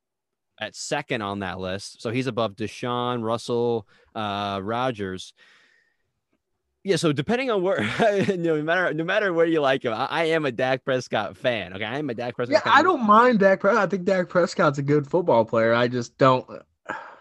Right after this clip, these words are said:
Speaker 2: I find it hard to put, like, t-, over twenty percent of your team's cap into a not top five quarterback.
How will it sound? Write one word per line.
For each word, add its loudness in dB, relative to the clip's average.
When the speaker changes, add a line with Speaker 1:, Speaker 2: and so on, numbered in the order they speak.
Speaker 2:
I 8
find 2
it 4
hard 4
to -6
put, 2
like, -6
t-, -12
over 6
twenty 0
percent -2
of 0
your 0
team's -4
cap 0
into 0
a 0
not 4
top 2
five 0
quarterback. -10